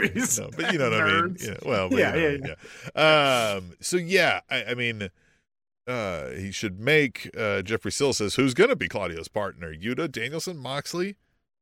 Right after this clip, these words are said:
Speaker 2: Callis," which would be fun, right? <laughs> If he just brings Don Callis and he beats who, <laughs> you know what I mean, both of them. And he's like, "Yeah," and he's like, "Here, you have the title," right?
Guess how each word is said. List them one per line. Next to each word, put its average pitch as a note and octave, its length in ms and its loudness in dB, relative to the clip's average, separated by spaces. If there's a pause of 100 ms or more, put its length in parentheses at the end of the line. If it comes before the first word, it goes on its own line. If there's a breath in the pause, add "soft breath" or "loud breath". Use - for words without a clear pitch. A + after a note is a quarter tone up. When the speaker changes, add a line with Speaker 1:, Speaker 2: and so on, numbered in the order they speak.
(120)
Speaker 2:
Callis," C3 600 4 (360)
which - 200 -10
would G2 160 -4
be F2+ 100 -6
fun, E2 320 -6 (240)
right? G2+ 160 -8
<laughs> - 20 -12
If - 160 -10
he D#3 120 2
just D3 320 -4
brings C#3+ 260 0
Don D3 260 -2
Callis C#3 360 2 (240 loud breath)
and A#2+ 140 -2
he C#3 220 2
beats D3 340 2
who, D3 200 4 (100)
<laughs> C3+ 60 2
you F#3 80 10
know F3 120 10
what D#3+ 100 8
I F#3+ 100 8
mean, D#3+ 80 2
both D#3+ 300 8
of D#3+ 100 -4
them. F3 220 0 (500 loud breath)
And C#3 100 -2
he's C#3 140 0
like, D3+ 160 2
"Yeah," E3+ 320 6
and B2 140 2
he's A#2 240 -6
like, A2+ 140 0
"Here, A#2+ 200 2
you A#2+ 180 2
have G2+ 140 4
the E2+ 60 -14
title," G2 400 -2
right? A#2 280 -2